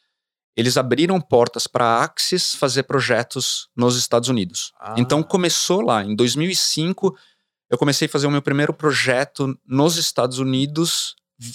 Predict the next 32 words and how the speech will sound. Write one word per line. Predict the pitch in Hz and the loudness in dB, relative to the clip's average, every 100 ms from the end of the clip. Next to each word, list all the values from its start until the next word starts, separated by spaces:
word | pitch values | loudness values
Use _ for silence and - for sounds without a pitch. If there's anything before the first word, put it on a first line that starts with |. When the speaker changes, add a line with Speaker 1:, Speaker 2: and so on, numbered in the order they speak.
| - | -4
Speaker 1:
com | - 160 | 2 2
consultoria | 185 151 143 135 127 180 165 139 202 269 | 2 0 0 -2 0 0 2 0 0 -2
de | 131 | -2
supply | - 143 135 | -4 -2 -2
chain, | - 147 185 - _ _ _ _ _ | 0 -2 -2 -8 _ _ _ _ _
numa | 123 | 0
empresa | 139 139 143 147 139 - | 2 4 2 4 0 -2
no | 131 127 127 120 | -2 2 2 0
estado | - 127 120 | 2 2 2
de | 123 | 2
Nova | 123 120 | 2 4
York, | 117 135 135 | 4 4 2
lá | 117 | -2
na | 113 | -2
cidade | - 110 113 | -2 0 0
de | 110 | 2
Albany, | 113 117 120 113 | 4 4 2 0
que, | - 120 113 - | -4 0 0 -2
que | - 107 | -2 -2
é | |
a | |
capital | - - - 107 110 | 0 -4 0 2 2
do | 107 | 0
estado | 104 - 101 | -4 -2 -2
de | 104 | -2
Nova | 104 101 | -2 0
York, | 101 82 - - - | 0 0 -8 -20 -20
né? | - - _ _ _ _ _ - - - | -20 -20 _ _ _ _ _ -20 -8 0
Ah, | 104 101 101 92 _ _ - _ _ _ _ _ _ _ - | 2 2 0 -4 _ _ -20 _ _ _ _ _ _ _ -10
então | 165 | -2
começou | 214 208 - | 0 0 2
lá, | 208 156 180 | 2 2 0